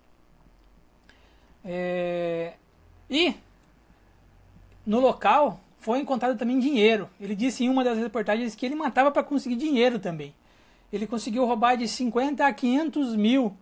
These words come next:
das pessoas que ele aliciou, né, pelo Twitter pra cometerem suicídio juntas.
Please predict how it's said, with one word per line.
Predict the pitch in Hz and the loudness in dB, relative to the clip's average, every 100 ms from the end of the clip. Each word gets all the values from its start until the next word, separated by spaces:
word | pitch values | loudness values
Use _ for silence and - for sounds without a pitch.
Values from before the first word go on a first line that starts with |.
| _ | _
das | 202 180 | -14 -10
pessoas | 220 208 196 208 208 - | -10 -8 -6 -4 -4 -6
que | - 254 285 - _ _ _ _ - | -2 -2 -2 -8 _ _ _ _ 0
ele | 202 214 214 220 220 208 202 190 175 | 2 2 2 -2 0 -2 -2 -4 -4
aliciou, | 180 247 247 - 208 262 220 - | 0 0 0 0 2 2 0 -6
né, | 196 226 - | -6 -6 0
pelo | 233 277 | 2 2
Twitter | 185 208 247 269 277 - _ _ _ _ | 0 -4 -4 -6 -6 -10 _ _ _ _
pra | 220 220 208 - - _ _ _ | 2 2 2 -4 -16 _ _ _
cometerem | - 277 202 247 277 | 0 0 0 0 0
suicídio | 277 226 220 269 | 0 -2 2 2
juntas. | 202 226 233 - - - | 4 2 2 -2 -12 -18